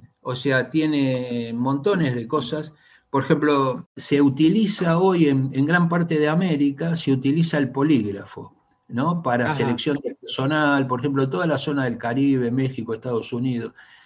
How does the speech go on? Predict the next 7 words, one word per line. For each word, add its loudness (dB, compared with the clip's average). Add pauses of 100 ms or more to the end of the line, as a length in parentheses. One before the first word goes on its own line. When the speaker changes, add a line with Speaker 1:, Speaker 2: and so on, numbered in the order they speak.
(140)
Speaker 1:
se -2
utiliza 2
para, -2
seleccionan 0
al -2
personal -2
vía 2